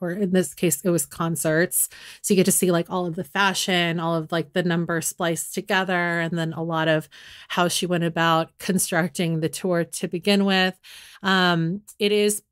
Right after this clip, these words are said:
rather long. I think it's about three hours. So if you don't wanna sit in a theater, then maybe hold off until this is available to rent, but definitely worth watching if you're a fan, e-, even if you're a casual fan. I think that,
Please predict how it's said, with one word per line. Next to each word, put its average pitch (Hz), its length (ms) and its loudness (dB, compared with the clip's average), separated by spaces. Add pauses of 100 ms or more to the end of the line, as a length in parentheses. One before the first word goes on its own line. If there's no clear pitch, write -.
(140)
rather 208 500 0
long. 180 800 0
I 240 120 -4
think 202 200 0
it's 208 120 -8
about 175 360 0
three 180 380 -2
hours. 165 520 2
So 175 140 2
if 165 160 -4
you 190 60 2
don't 180 160 0
wanna 165 160 2
sit - 240 -2
in 175 80 -2
a 165 60 0
theater, 170 680 0
then 175 240 2
maybe 170 300 2
hold 165 320 2
off 160 240 0
until 180 240 0
this 180 160 0
is 175 100 0
available 165 440 0
to - 180 -4
rent, 175 500 0
but 190 220 -6
definitely 180 560 0
worth 160 420 -2 (540)
watching 156 600 0 (160)
if 156 440 -6
you're 170 540 -4
a 175 80 0
fan, 160 560 -4 (560)
e-, 208 160 0
even 240 200 4
if 208 140 4
you're 175 120 2
a 165 40 -2
casual 165 440 -2
fan. 160 460 -4
I 185 80 0
think 160 320 -4
that, 170 240 -2